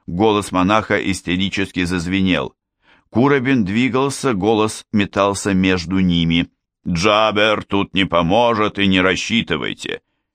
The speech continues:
Ничего еще не кончилось, все только начинается. А он заставил вас думать, что это знаки свободы. Спираль, о!» Катер вздрогнул.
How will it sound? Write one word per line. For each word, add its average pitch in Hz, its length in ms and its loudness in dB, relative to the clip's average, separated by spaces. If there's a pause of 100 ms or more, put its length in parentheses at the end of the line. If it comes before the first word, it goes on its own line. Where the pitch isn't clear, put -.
(120)
Ничего 117 680 2
еще 170 400 -2
не 160 160 0
кончилось, 156 840 0
все 127 300 -2
только 131 440 0
начинается. 127 1300 0 (880)
А 80 160 2
он 165 280 0
заставил 170 640 -2
вас 165 180 0
думать, 165 340 -2
что - 200 -6
это 147 280 0
знаки 165 520 0
свободы. 156 960 0 (420)
Спираль, 131 1040 0
о!» 202 1200 0 (640)
Катер 98 480 0
вздрогнул. 80 1000 -2